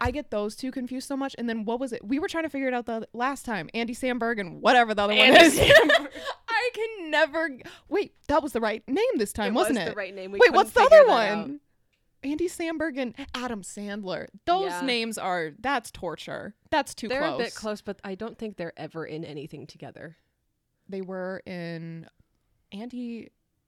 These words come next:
Speaker 1: Adam Sandler was in one episode of Brooklyn Nine-Nine.
Speaker 2: I do not watch that show.
Speaker 1: I, I did. I did.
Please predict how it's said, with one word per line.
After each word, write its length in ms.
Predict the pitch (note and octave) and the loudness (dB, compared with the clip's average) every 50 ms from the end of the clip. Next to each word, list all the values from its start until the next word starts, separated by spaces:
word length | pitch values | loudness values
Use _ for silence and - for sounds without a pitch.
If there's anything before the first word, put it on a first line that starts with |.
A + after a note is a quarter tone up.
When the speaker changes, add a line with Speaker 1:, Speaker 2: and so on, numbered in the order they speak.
| _ _ - | _ _ -16
Speaker 1:
Adam 260 | - G3+ A3 B3 B3 | -12 -8 -8 -6 -6
Sandler 400 | A3+ - A3 G#3 G#3+ G#3+ G3 F#3+ F#3 | -6 -8 -8 -8 -8 -8 -8 -8 -8
was 240 | E3 E3+ E3+ F3 - | -8 -8 -10 -8 -10
in 140 | E3+ E3+ E3+ | -12 -12 -12
one 160 | E3 D#3+ F3 | -14 -14 -14
episode 380 | - - - E3+ E3 - - | -16 -16 -18 -18 -18 -18 -18
of 100 | D3+ F3+ | -18 -18
Brooklyn 340 | - E3 E3 - F3 D#3+ - | -18 -20 -18 -16 -18 -18 -16
Nine-Nine. 580 | - - - - - - - - - G3 G#3 G#3+ _ _ - | -18 -18 -18 -18 -20 -20 -20 -18 -18 -18 -18 -20 _ _ -16
Speaker 2:
I 140 | - F3+ E3+ D#3+ _ _ _ | -14 -14 -14 -14 _ _ _
do 140 | - E3+ E3 | -12 -10 -10
not 200 | E3 E3 - - | -10 -12 -14 -16
watch 240 | - F#2 - - - | -18 -18 -18 -20 -20
that 160 | - - - | -20 -20 -20
show. 280 | - - - - E3+ D#3 _ _ _ _ _ - | -20 -20 -20 -20 -20 -20 _ _ _ _ _ -10
Speaker 1:
I, 140 | C4+ C#4 - | -8 -8 -6
I 100 | B3 A3+ | -6 -8
did. 440 | F#3+ - - - - - G3 G3 G#3 _ _ _ - | -10 -10 -14 -16 -18 -18 -20 -20 _ _ _ _ -18
I 60 | G3 | -18
did. 380 | F#3+ - - - - E3+ F#3+ | -18 -18 -18 -18 -18 -20 -20